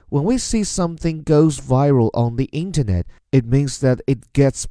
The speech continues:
popular。所以在英语里面，一旦讲到一个什么东西在网上 goes viral，或者是 become viral，意思就是说这东西火了，而且被人广泛转载和传播，就如同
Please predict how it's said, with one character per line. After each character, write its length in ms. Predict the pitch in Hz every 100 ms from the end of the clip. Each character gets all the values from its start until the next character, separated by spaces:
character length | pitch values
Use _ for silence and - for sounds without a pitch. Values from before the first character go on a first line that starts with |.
| -
popular。 680 | - 143 - 143 101 82 - _ _
所 140 | - 123
以 40 |
在 80 | 113
英 120 | - 156
语 100 | 135
里 80 | 120
面， 160 | 123 -
一 140 | 156
旦 220 | 220 190
讲 180 | 147 120
到 140 | 131
一 80 | 131
个 100 | 135
什 140 | 135 139
么 80 |
东 200 | 143 170
西 220 | 175 156 123 -
在 140 | - 185 -
网 280 | 131 120 107
上 260 | - 160 131 -
goes 400 | 165 180 180 - -
viral， 480 | 131 143 151 120 95 -
或 160 | - 202
者 80 | 151
是 200 | - 135 - -
become 680 | 147 - - 170 175 190 165 117
viral， 460 | 127 147 131 95 - _
意 140 | 175
思 120 | 151 135
就 100 | 131
是 60 |
说 140 | 143 131 - -
这 100 | 151
东 140 | 156
西 60 | 151
火 380 | - 85 92 73
了， 180 | 98 - _ _ _ -
而 80 |
且 80 | 123
被 140 | 123 127
人 160 | 131
广 200 | 123 104
泛 220 | 104 131 117
转 280 | 117 123
载 180 | 117 98
和 160 | 90 101
传 300 | - 98 107
播， 240 | 123 123 -
就 160 | 185 -
如 200 | 151 190
同 240 | 160 175